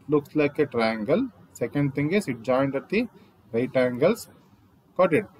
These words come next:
So they are usually most economical since they require very little surface preparation and can be used in the virtually any connection configuration. Easily they can connect this. Look at this L shape inside the single fillet corner.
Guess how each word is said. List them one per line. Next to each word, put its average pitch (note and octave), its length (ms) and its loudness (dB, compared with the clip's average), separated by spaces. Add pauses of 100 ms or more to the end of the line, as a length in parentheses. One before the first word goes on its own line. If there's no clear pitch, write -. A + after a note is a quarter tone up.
So E3+ 280 4
they C3+ 160 2
are C3 120 4
usually E3+ 540 2
most D#3+ 520 0
economical D#3+ 840 0
since F3 340 -4
they B2+ 200 2
require C#3+ 460 0
very C#3 260 0
little D3+ 420 -2
surface C3 600 -4 (440)
preparation B2 680 -2 (400)
and G#2+ 220 -6
can A#2 220 -2
be A#2 120 -2
used C#3+ 300 0
in C3+ 120 -2
the A3 180 -2 (480)
virtually E3+ 680 0
any F3 360 2
connection C#3+ 640 -2
configuration. A#2 640 -4
Easily F3+ 520 -2
they D#3+ 120 2
can C#3 160 -2
connect A#2+ 320 -4
this. G2 160 -10
Look B2+ 140 -2
at C3 120 0
this G2+ 220 -12
L A#2+ 160 -2
shape C3 320 -4
inside C3 420 -2
the A#2+ 60 -14
single C3+ 360 -2
fillet C3 260 -6
corner. C3+ 480 -2